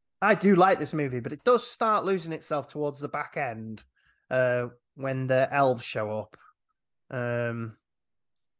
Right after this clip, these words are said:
even though the, I think the, the design of the elves is really good, um, it's sort of, it feels like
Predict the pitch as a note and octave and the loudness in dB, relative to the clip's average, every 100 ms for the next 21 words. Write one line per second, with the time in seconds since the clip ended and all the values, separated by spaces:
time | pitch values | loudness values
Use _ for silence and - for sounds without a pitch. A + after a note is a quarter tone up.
0 | _ F3+ G3 G#3 D#3 D3+ D3+ D3+ E3 C#3+ | _ -2 4 4 6 4 2 -2 -4 -4
1 | C#3+ B2+ C3 C#3 C#3 C3 D3 E3 D3+ C3+ | -6 -8 -8 -6 -6 0 2 2 0 -2
2 | A#2+ A#2 A2+ A#2 A#2+ A#2+ A#2 B2 A2+ G#2+ | -2 -2 -6 -12 -8 -8 -6 -4 -2 -4
3 | - _ _ _ _ _ _ _ _ C3 | -10 _ _ _ _ _ _ _ _ -2
4 | B2+ B2 A#2+ A#2 A2+ A2 A2+ _ _ _ | 0 0 -2 -4 -6 -10 -16 _ _ _
5 | _ _ _ _ _ _ _ _ _ _ | _ _ _ _ _ _ _ _ _ _
6 | _ _ _ D3 - E3 - C#3 B2+ - | _ _ _ -10 0 2 2 0 -4 -12
7 | _ - - _ _ _ _ _ _ _ | _ -20 -20 _ _ _ _ _ _ _
8 | - - F#3+ F3+ D3 D#3+ D#3+ D3+ - | -8 0 2 2 2 0 0 -2 -12